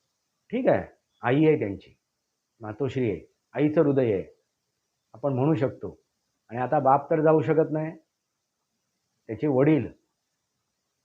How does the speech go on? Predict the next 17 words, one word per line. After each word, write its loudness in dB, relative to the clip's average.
उद्धव -2
ठाकरे 0
तर -8
त्यांच्याकडे 0
जाऊ 2
शकत 0
नाही, -10
कारण -8
त्याने -2
आपला 0
दरवाजाच 4
बंद 0
करून -6
टाकलेला -12
आहे, -20
त्याने -6
आपला -2